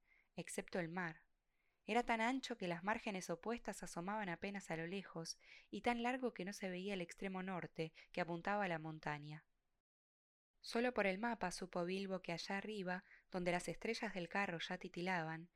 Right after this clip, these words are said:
el río rápido descendía desde el valle, desembocando en el lago,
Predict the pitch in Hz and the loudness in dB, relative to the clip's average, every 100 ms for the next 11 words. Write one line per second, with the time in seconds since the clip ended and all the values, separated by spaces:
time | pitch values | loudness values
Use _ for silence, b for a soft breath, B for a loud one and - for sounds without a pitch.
0 | B B B 196 202 254 220 220 220 208 | B B B 0 2 2 4 2 2 0
1 | 175 165 - 165 170 220 220 175 156 160 | 2 0 -2 -6 -4 -2 0 0 -2 0
2 | 175 202 - 226 B B B 190 208 196 | 0 0 -2 -6 B B B -2 -2 -2
3 | 196 233 233 202 180 185 156 151 160 | -2 -2 -2 -2 0 2 2 -2 -8